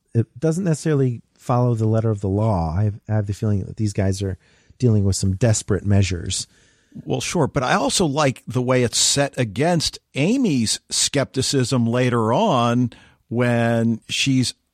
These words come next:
Speaker 2: taken from her foster home and fed a story, and this reluctance right away of these two characters. And as you said, it's gonna be really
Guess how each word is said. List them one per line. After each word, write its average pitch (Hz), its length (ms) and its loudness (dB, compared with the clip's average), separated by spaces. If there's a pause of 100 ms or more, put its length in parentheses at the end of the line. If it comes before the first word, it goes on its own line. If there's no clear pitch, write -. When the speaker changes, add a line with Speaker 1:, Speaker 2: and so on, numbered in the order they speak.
(140)
Speaker 2:
taken 143 540 0
from 117 540 0
her 110 380 0
foster 156 600 -2
home 110 480 0 (580)
and 107 560 -2
fed 113 640 0 (240)
a 131 60 0
story, 120 880 2
and 104 800 -2 (260)
this 143 200 -2
reluctance 135 1080 0
right 180 300 -2
away 190 320 2
of 117 100 0
these 139 220 0
two 143 180 -2
characters. 143 640 -2
And 131 140 0
as 131 120 0
you 143 60 -4
said, 208 300 0
it's 123 140 -4
gonna 147 160 -4
be 139 100 -6
really 143 380 0